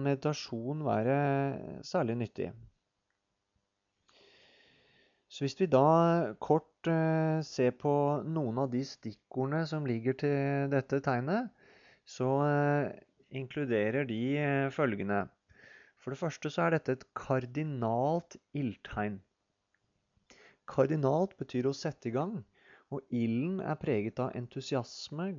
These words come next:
glød, begeistring og initiativ. Men ilden som element er for, faktisk også knyttet til sinnet. Så er vern knyttet til fargen rød.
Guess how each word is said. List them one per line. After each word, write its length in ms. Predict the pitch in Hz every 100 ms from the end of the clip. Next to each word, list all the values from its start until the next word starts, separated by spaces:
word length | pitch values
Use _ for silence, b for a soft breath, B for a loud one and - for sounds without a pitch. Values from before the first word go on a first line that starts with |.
| 107
glød, 560 | 107 107 123 165 165 -
begeistring 840 | 117 135 117 101 104 - - 135 147
og 140 | 139
initiativ. 720 | 113 123 - 135 - 107 98 95 b b b b b
Men 240 | - 127 139 _ -
ilden 500 | 131 151 170 220 202
som 240 | - 147
element 480 | 143 151 151 190 202
er 80 | 143
for, 260 | - 147 147 _ _
faktisk 540 | - 120 - 139 -
også 160 | 110 135
knyttet 380 | - 131 - 120
til 400 | - 113 120 120 -
sinnet. 640 | - - 110 101 98 113 - _ _ _ _ _ _ _ _ _ _ - B B B B B B B
Så 160 | - 127
er 80 | 156
vern 240 | 147 139 156
knyttet 380 | 170 156 120 -
til 220 | 147 151
fargen 560 | - - 151 110 120 139
rød. 300 | 120 175